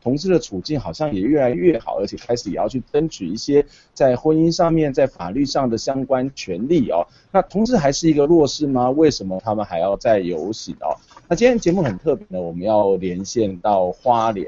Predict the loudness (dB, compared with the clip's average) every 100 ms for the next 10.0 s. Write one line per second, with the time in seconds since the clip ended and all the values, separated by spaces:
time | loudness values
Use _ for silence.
0 | -10 -12 -2 -2 -2 _ -4 0 2 0
1 | 0 -2 -4 -6 -4 -4 -6 -10 -8 -6
2 | -4 -6 -6 -4 0 0 0 -6 -6 -6
3 | -6 -2 0 0 -6 -10 -4 -2 -2 -4
4 | -4 -6 -8 0 0 0 -8 _ _ -2
5 | 0 -2 -2 2 2 0 -2 -4 -4 -4
6 | -2 2 4 4 2 0 0 2 0 2
7 | 2 2 -2 -2 -4 -2 -2 -2 0 2
8 | 0 -2 -8 -2 2 4 2 0 -2 -4
9 | -4 -8 -6 -2 -2 -4 -2 -2 0 -2